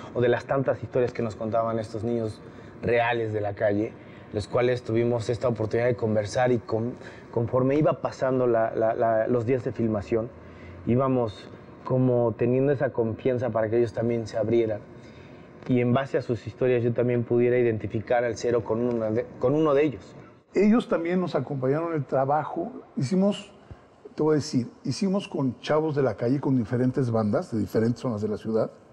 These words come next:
Speaker 2: Además, fue idea de Alejandro Reza, el director de casting. Dijo, "¿Por qué no hacemos una especie de talleres actorales con los chavos de la calle y que los actores se incu-, se vayan incorporando?".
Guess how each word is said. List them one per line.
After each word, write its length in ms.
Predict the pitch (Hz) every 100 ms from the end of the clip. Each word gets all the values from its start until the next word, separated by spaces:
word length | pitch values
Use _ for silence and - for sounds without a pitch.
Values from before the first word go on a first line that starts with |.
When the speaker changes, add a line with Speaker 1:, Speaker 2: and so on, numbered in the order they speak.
| - - - - - - 311 - -
Speaker 2:
Además, 420 | 110 135 160 -
fue 140 | - 185
idea 160 | 180
de 100 | 170
Alejandro 420 | 139 127 139 143
Reza, 500 | 131 127 117 - 220 254
el 120 | 120
director 360 | 110 104 127 120
de 100 | 113
casting. 400 | 123 - 196 208 - - - - - - - -
Dijo, 160 | 123 139
"¿Por 240 | 147 135
qué 240 | - 214
no 160 | 233 247
hacemos 640 | 240 - 190 160 165 156 - -
una 200 | 156 180
especie 380 | - 156 - 160
de 100 | 131
talleres 580 | - 107 120 127 139
actorales 760 | 120 - 127 110 107 104 147 - - _ - - - - - -
con 200 | 107 107
los 180 | -
chavos 400 | - 139 135 127 - -
de 120 | 123
la 120 | 120
calle 420 | 123 151 127 127 160 - - - -
y 100 | -
que 120 | 120
los 180 | 123 120
actores 540 | 120 - 147 151 151 - - - - - - - -
se 200 | - 139
incu-, 280 | 127 156
se 120 | 113 127
vayan 300 | 120 123 131
incorporando?". 800 | 123 151 143 - 214 262 214